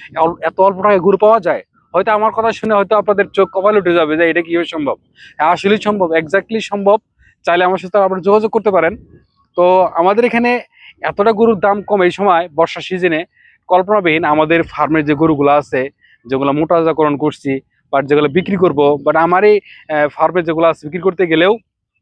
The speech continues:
দেখা যায় গরুর দাম খুবই কম, আমি বিক্রি করতেছি না। যে গরুর দাম হলো এখন ধরেন হচ্ছে সত্তর হাজার, সেটা মার্কেটে গেলে আপনাকে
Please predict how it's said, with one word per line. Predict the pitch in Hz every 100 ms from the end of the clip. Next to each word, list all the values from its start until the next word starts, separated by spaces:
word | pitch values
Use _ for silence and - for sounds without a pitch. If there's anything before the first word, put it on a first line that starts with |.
| _
দেখা | 151 185
যায় | 196
গরুর | 180 190
দাম | 196 196
খুবই | - 208
কম, | 190
আমি | 165 151
বিক্রি | 156 180
করতেছি | 180 175 131 123
না। | 95 - _ _ _ 117
যে | 147 202 220
গরুর | 196 220 202
দাম | 220
হলো | 185 220
এখন | 208 208 190 - _ _ _ 120
ধরেন | 156 190
হচ্ছে | 190 214
সত্তর | - 220 - 220
হাজার, | 196 151 - - _ _ _
সেটা | 196 202
মার্কেটে | 196 202 220 208 214
গেলে | 233
আপনাকে | 190 175 185 196